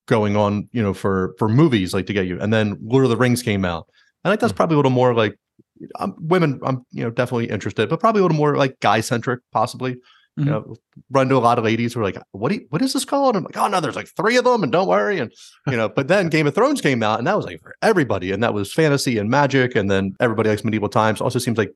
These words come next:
Speaker 1: the women kinda like medieval times a little bit more.
Speaker 3: Mm-hmm, mm-hmm.
Speaker 1: Uh, so now you're coming out, you know, and this is, like, prime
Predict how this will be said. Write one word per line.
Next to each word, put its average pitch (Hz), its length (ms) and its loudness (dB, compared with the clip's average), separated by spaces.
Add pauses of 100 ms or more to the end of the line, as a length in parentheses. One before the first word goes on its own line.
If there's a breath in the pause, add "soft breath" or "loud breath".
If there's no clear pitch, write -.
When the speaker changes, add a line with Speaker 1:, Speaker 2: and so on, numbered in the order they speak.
Speaker 1:
the 110 60 -2
women 113 180 2
kinda 123 180 0
like 120 160 0
medieval 127 260 -2
times 131 300 0
a - 20 -4
little 131 220 0
bit - 100 -12 (120)
more. 139 260 0
Speaker 3:
Mm-hmm, 135 340 -2
mm-hmm. 156 200 2
Speaker 1:
Uh, 120 320 4
so 147 120 2
now 143 140 4
you're 127 160 2
coming 120 200 2
out, 110 100 2
you 110 80 2
know, 101 240 0
and 104 260 -2 (220)
this 123 160 -6
is, 98 40 -4
like, 95 160 -4
prime 117 560 0